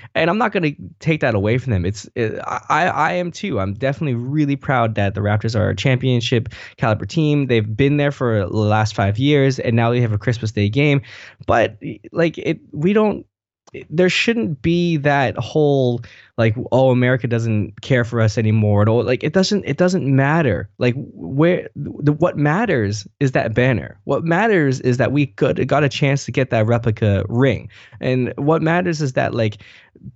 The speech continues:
people like, you know, Lowry is, it might even make it a Hall of Fame because he has a ring. And it's, and it's just like, y-, these little things, these minute things, like not being on Christmas Day or not being on a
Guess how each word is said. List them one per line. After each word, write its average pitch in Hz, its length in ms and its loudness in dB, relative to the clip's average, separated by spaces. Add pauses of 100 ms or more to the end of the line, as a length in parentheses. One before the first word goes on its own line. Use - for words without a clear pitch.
(220)
people 160 280 0
like, 117 280 0 (200)
you 139 80 -8
know, 113 120 -2
Lowry 113 720 -2
is, 113 300 -6
it 127 160 -4
might 135 200 2
even 160 260 0
make 151 140 0
it 143 60 0
a 135 40 0
Hall 135 180 0
of 156 80 0
Fame 107 280 0
because 120 320 0
he 135 100 2
has 127 240 2
a 123 60 -4
ring. 143 340 -2
And 120 180 0
it's, 120 220 -4 (400)
and 147 140 2
it's 147 100 2
just 180 220 -2
like, 143 160 2 (120)
y-, - 200 -6
these 180 480 -2
little 165 420 4
things, 127 400 2
these 147 160 0
minute 151 480 4
things, 113 400 4
like 101 200 2
not 135 380 0
being 127 380 2
on 107 280 2
Christmas 117 420 -2
Day 95 340 2
or 104 420 4 (360)
not 135 240 2
being 131 240 2
on 110 160 4
a 90 120 0